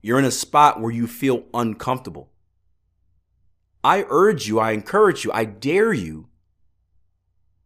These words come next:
to do the uncomfortable thing. Go left when everyone else says go right. Say yes when everyone else says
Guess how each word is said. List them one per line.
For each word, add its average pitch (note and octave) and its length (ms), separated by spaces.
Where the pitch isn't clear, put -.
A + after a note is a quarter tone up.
to - 100
do C3 220
the C3+ 220
uncomfortable B2+ 600
thing. G#2 300
Go D3+ 160
left G3+ 440
when D3 100
everyone C#3+ 280
else C#3+ 200
says B2 180
go A#2 200
right. G#2+ 240
Say - 300
yes F#3 400
when C#3 100
everyone C#3 280
else C3+ 160
says A#2 440